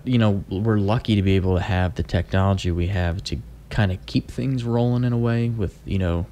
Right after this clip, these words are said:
virtually and, you know, the, the way you can record in your home <laughs> is really easy these days, and sending things back and forth and making videos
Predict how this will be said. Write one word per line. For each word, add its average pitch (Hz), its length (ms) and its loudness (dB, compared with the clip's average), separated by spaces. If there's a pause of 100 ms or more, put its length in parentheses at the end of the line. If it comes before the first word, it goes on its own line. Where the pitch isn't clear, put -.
(280)
virtually 92 720 2
and, 80 220 0 (760)
you 196 120 0
know, 90 260 0 (600)
the, 85 320 -2 (140)
the 85 80 0
way 98 180 4
you 98 140 2
can - 180 -2
record 98 560 0 (140)
in 98 140 2
your 80 240 -2 (340)
home 107 580 2
<laughs> - 120 2
is - 140 -6
really 101 380 2
easy 98 420 -2
these 98 260 0
days, 87 380 2
and 82 180 -2
sending 82 360 -4
things 82 240 -6
back 69 320 -6
and - 120 -10
forth 139 400 -4
and 117 100 -8
making 98 300 -8
videos 85 380 -2